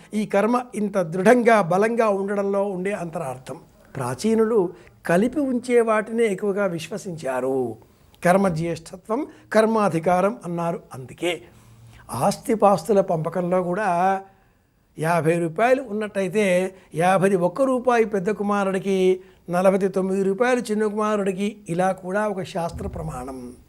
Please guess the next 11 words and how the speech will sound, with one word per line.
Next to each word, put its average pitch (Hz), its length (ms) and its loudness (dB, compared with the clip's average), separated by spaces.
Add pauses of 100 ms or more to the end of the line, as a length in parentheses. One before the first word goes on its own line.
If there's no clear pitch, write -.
కనుక - 480 -4 (180)
మనం 175 360 0 (220)
భాద్రపద 220 840 2 (340)
బహుళ 170 380 0
పంచమి, 170 560 -4 (540)
ఆడపడుచును 240 600 2
గౌరవించుకుందాం, 220 1120 0 (280)
కర్మ 196 300 2
అంటే 240 360 2
ఏమిటో 226 340 0
తెలుసుకుందాం 233 880 0